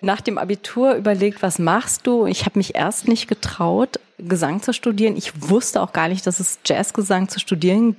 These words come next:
geht. Äh, das waren so die neunziger, da gab's das Internet noch nicht. Und ich war da so ein bisschen auf dem Dorf, dachte, ja, klassisch kann man studieren, aber pff, Jazz, keine Ahnung.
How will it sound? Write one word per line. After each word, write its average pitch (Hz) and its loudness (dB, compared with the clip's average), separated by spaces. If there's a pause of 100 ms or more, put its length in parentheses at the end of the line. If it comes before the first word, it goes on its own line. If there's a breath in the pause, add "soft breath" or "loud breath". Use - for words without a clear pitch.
(160)
geht. 226 0
Äh, 180 2
das - -6
waren 175 0
so 180 2
die 170 -4
neunziger, 190 0
da 175 -2
gab's 160 -4
das 170 -2
Internet 180 2
noch 151 -2
nicht. 160 -4 (520 loud breath)
Und 185 2
ich - -4
war 185 2
da 190 2
so 185 -2
ein 180 0
bisschen 185 -2
auf - -6
dem 170 -4
Dorf, 170 4 (400 loud breath)
dachte, 202 2
ja, 190 4
klassisch 196 0
kann 190 0
man 190 2
studieren, 180 0
aber 151 0
pff, - -16 (120)
Jazz, 156 0
keine 160 -4
Ahnung. 147 -4